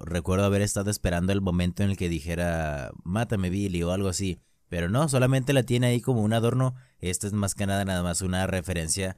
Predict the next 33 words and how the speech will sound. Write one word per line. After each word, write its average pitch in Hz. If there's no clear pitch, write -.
a 87
los 87
acontecimientos 87
del 85
episodio 80
de 76
muerte, 98
que 85
es, 80
me 85
parece 78
que 80
el 76
quinto 156
episodio 139
de 98
la 85
primera 80
temporada, 80
que, 151
pues, 110
eh, 92
analizamos 95
anteriormente 90
hace 87
un 80
par 85
de 76
semanas 80
aquí 73
en 76
este 76
podcast. -